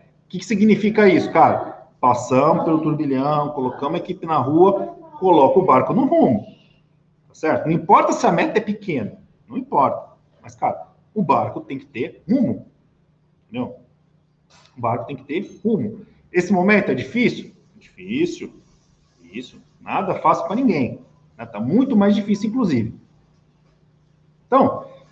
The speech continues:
cara, se eu acho interessante, né, pra uma equipe motivacional, cara, uma equipe P A P tem que tá muito motivado. O que você fizer vai ser muito bem-vindo.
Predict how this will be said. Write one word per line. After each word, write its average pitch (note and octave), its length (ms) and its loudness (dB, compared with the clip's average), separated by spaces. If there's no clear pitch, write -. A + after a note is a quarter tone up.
cara, - 360 2
se - 160 -6
eu G3+ 80 6
acho A3 160 4
interessante, G3+ 680 2
né, D3 100 -4
pra D3+ 80 -8
uma D#3 100 -6
equipe D3+ 300 -14
motivacional, C#3+ 600 -12
cara, C3 280 4
uma C#3+ 100 0
equipe - 180 -6
P A#3+ 100 -2
A A#3 120 6
P A3+ 240 2
tem - 140 -6
que - 40 -16
tá F#4 140 -6
muito A3+ 340 4
motivado. D4 520 2
O - 20 0
que - 100 -8
você B3 220 -6
fizer G#3 500 2
vai C#4 80 -2
ser - 260 -8
muito B3 440 4
bem-vindo. C#4+ 600 -2